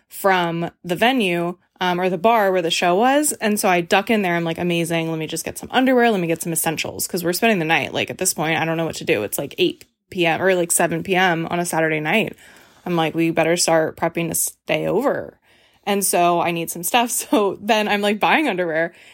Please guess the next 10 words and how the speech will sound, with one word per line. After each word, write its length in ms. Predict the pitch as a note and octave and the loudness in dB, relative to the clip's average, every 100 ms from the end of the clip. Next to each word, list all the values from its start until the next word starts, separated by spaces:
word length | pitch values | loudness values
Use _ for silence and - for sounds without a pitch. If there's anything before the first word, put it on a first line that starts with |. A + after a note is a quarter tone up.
| - | -6
and 160 | G#3 G#3 | -2 2
I 140 | G3 | 2
run, 400 | F#3 - F#3 G#3 G#3 | 0 -2 0 0 2
and 140 | G#3+ | 0
the 60 | G#3 | 0
same 540 | - G#3 G#3 A3+ A3 | 0 0 0 0 0
very 300 | F#3 F3 F#3+ | 0 2 2
nice, 520 | F#3+ D#3+ F3+ - - - - | 0 -2 -2 -2 -4 -6 -6
sweet 500 | - E3+ F#3 G3+ - | -6 -4 -2 -4 -2
person 640 | G#3 G#3 - D#3 E3 F3 | 0 2 0 0 -2 -6